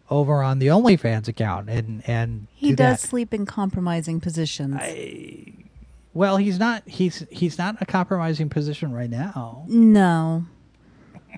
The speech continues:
Speaker 2: <laughs> Not right now.
Speaker 1: But <sighs> I, it, it would be, it would be a gag,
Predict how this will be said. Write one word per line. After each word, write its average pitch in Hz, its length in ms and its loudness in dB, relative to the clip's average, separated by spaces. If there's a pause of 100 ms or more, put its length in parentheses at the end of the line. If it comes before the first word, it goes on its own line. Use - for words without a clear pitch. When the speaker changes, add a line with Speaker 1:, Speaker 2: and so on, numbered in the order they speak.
(760)
Speaker 2:
<laughs> - 140 -20
Not 196 320 8
right 156 200 2
now. 143 300 0 (400)
Speaker 1:
But 180 300 0
<sighs> 262 40 8 (2000)
I, 143 800 -8
it, 196 180 8 (160)
it 196 180 8
would 196 200 6
be, 170 360 4 (440)
it 180 180 0
would 156 220 2
be 190 180 6
a 143 80 6
gag, 107 600 -4